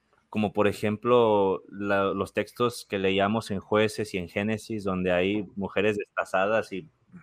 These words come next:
pinches orgías cabroncísimas, donde había sexo forzado y pues bueno. Este, ¿por qué, por qué una Biblia? O sea, justamente la gente que no lee la Biblia,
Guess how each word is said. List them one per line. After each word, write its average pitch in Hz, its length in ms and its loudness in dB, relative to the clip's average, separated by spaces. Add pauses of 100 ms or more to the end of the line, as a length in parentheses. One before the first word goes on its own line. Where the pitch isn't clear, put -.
(160)
pinches 101 280 -4
orgías 104 600 0
cabroncísimas, 95 1080 -2 (320)
donde 90 320 -2
había 98 540 6
sexo - 280 -10
forzado 92 560 2
y 95 60 0
pues 76 180 -14
bueno. 78 280 -10 (680)
Este, 101 460 4
¿por 110 300 4
qué, 139 420 2
por 123 180 0
qué - 80 -2
una 147 220 2
Biblia? 135 320 0
O 95 60 -2
sea, 107 200 2
justamente 262 520 2
la 247 100 10
gente 165 300 2
que 160 100 2
no 120 160 8
lee 139 240 8
la 143 160 10
Biblia, 120 240 2